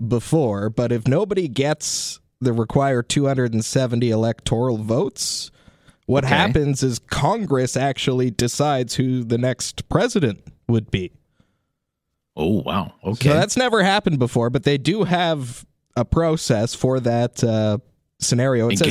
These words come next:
Speaker 2: case
Speaker 1: here,
Speaker 2: it happens.
Speaker 1: it says here it would be hotly contested and historic, of course. Quote, "Congress has a set process to decide the president in that scenario, which would undoubtedly come after a slew of court challenges in key states
Speaker 2: Oh, yeah.
Speaker 1: aimed at challenging the election results,"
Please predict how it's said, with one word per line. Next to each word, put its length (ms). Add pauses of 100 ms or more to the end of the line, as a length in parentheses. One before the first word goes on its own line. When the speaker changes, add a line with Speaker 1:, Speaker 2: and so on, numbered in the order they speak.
Speaker 2:
case 120
Speaker 1:
here, 100
Speaker 2:
it 60
happens. 400
Speaker 1:
it 120
says 240
here 160
it 80
would 140
be 120
hotly 380
contested 640
and 120
historic, 500
of 100
course. 260 (280)
Quote, 220
"Congress 460
has 180
a 60
set 280 (260)
process 520
to 120
decide 520
the 60
president 480
in 140
that 200
scenario, 520 (200)
which 220
would 160
undoubtedly 760
come 340
after 340
a 100
slew 480
of 200
court 300
challenges 720 (280)
in 140
key 220
states 420
Speaker 2:
Oh, 40
yeah. 60
Speaker 1:
aimed 160
at 180
challenging 560
the 80
election 440
results," 640